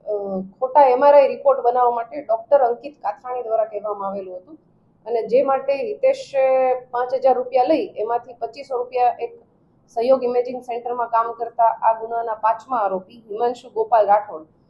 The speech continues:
એને પચીસો રૂપિયા આપી અને ખોટા એમ આર આઈ રિપોર્ટ બનાવડાવ્યા હતા અને, અ,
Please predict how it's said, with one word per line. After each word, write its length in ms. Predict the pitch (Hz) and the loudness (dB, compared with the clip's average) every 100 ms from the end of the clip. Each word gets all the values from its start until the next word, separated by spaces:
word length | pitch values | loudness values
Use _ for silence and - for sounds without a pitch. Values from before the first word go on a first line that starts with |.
| _ _ - | _ _ -6
એને 140 | 233 | -6
પચીસો 420 | 233 226 262 262 | -6 -8 -6 -2
રૂપિયા 300 | 247 254 247 | -2 2 4
આપી 360 | 240 240 277 - - | 4 2 -16 -14 -10
અને 560 | 226 233 233 226 220 214 | -4 -2 0 -2 -4 -10
ખોટા 220 | 220 214 233 | -8 2 2
એમ 160 | 226 | 4
આર 100 | 233 | 2
આઈ 100 | 240 | 2
રિપોર્ટ 320 | 233 - 240 240 | 0 -2 -2 0
બનાવડાવ્યા 520 | 233 240 247 247 247 | 0 4 4 4 -2
હતા 140 | 254 320 _ _ _ _ _ - | -4 -16 _ _ _ _ _ -6
અને, 560 | 220 233 247 247 247 240 240 _ | -4 0 2 2 0 -2 -4 _
અ, 60 | - | -10